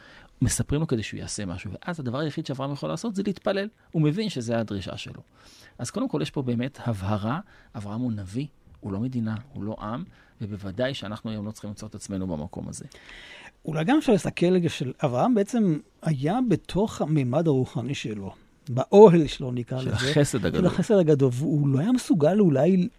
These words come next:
Speaker 2: להבין שיש כזה רוע גדול, עד שהקדוש ברוך הוא בא ואומר לו,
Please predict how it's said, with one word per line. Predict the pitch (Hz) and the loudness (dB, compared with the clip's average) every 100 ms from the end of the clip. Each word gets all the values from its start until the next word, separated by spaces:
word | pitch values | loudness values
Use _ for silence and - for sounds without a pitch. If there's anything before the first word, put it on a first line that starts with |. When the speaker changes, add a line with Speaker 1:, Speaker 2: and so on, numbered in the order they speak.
| _ | _
Speaker 2:
להבין | 143 143 143 135 113 127 190 226 | -2 2 2 2 0 0 2 2
שיש | - 156 185 | 0 -2 -2
כזה | - 127 165 165 - - _ - | -2 0 2 0 -6 -20 _ 4
רוע | 156 180 | 8 8
גדול, | 165 156 120 131 131 - | 6 4 2 0 0 -2
עד | - 175 | -2 0
שהקדוש | 202 180 - 151 196 | 4 2 2 2 2
ברוך | 185 | 2
הוא | - 160 | 2 2
בא | 147 147 | 2 0
ואומר | 131 139 135 175 | 0 0 0 2
לו, | 165 | 2